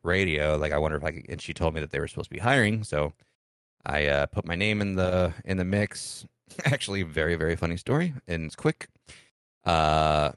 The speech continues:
before I landed the radio gig, and between that and the retail job, <laughs> I ended up taking a pizza job out of, like, necessity. And, uh, I worked there for, at a pizza gig for six days.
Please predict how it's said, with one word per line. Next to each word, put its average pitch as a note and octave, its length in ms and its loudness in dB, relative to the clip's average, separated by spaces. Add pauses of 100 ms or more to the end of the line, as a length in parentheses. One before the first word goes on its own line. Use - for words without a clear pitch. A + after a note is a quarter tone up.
(140)
before A#2+ 420 4
I A#2 120 4
landed A2 300 0
the F#2+ 80 0
radio G2+ 300 4
gig, F2 360 0 (360)
and E2 140 -2
between E2 400 -4
that E2+ 160 0
and D2+ 100 -6
the D2 60 -4
retail D#2+ 440 -2
job, D2 380 -2 (520)
<laughs> - 520 -16
I E2+ 380 -4 (280)
ended G2+ 220 0
up E2+ 140 0
taking E2+ 280 -4
a D#2 60 -6
pizza F#2+ 280 -4
job G#2+ 320 2 (180)
out E2+ 120 0
of, D2 40 -4
like, D#2 160 -4
necessity. F2 580 -4 (640)
And, D#2 360 -4
uh, D2 400 -4 (1000)
I E2+ 80 4
worked F2+ 320 0
there E2+ 240 2
for, D2+ 440 -2 (260)
at D#2 120 0
a D2+ 40 -4
pizza D#2+ 260 -10
gig D2+ 240 -10
for C#2+ 340 -8
six - 520 -8
days. E3+ 580 -4